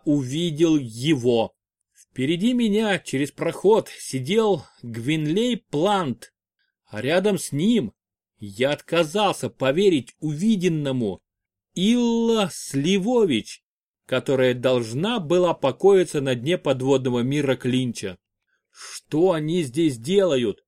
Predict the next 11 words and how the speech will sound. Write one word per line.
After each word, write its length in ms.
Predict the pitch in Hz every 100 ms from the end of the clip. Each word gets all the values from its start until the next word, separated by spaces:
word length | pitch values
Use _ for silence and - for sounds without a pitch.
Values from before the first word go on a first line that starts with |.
| _ _ _ _
Я 360 | 95 95 139 170
сполз 360 | - 185 175
по 160 | - 151
креслу, 500 | - 160 190 - 117
стараясь 460 | - 131 160 156 -
укрыться, 500 | - 156 202 - 131
чтобы 300 | - 135 143
меня 260 | 143 180
не 120 | 190
заметил 440 | 151 147 180 175 175
Плант. 440 | - 185 156 101